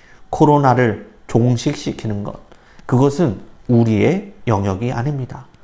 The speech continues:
언제 또 다른 돌연변이가 나타나서 온 세상을 또다시 두려움과 공포로 내몰지 아무도 모릅니다. 다만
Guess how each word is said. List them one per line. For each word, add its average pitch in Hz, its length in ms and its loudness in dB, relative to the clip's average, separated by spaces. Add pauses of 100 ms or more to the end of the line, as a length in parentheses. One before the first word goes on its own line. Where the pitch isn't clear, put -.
(280)
언제 156 320 4
또 185 160 4
다른 131 460 0
돌연변이가 123 800 0
나타나서 131 720 -4 (320)
온 170 240 6
세상을 127 640 -2 (220)
또다시 123 580 -4 (300)
두려움과 127 640 2
공포로 135 640 -2 (160)
내몰지 110 840 -2 (120)
아무도 107 440 -6
모릅니다. 117 480 -6 (560)
다만 104 360 -4